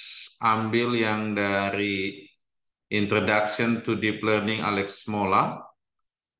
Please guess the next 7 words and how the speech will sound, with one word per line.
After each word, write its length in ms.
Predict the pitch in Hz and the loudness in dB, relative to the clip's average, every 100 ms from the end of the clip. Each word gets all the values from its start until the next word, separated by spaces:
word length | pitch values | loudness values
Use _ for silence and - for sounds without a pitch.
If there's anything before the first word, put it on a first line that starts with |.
| _ - | _ -2
Oke, 400 | 123 185 - - | -2 -2 -12 -12
di 120 | 101 | -8
sini 240 | 104 107 113 | -4 -2 0
ada 400 | 110 90 98 95 | 0 2 2 2
lecture-nya, 1120 | 98 98 - 120 110 113 113 120 120 120 123 120 - _ _ _ _ _ _ _ _ - | 2 0 0 0 0 0 0 0 0 -2 -6 -14 -20 _ _ _ _ _ _ _ _ -6
ada 480 | 98 95 92 95 92 | -4 -2 2 2 2
silabusnya. 1120 | - 98 95 95 104 - 113 110 110 113 | 2 2 2 2 -2 0 0 0 -2 -4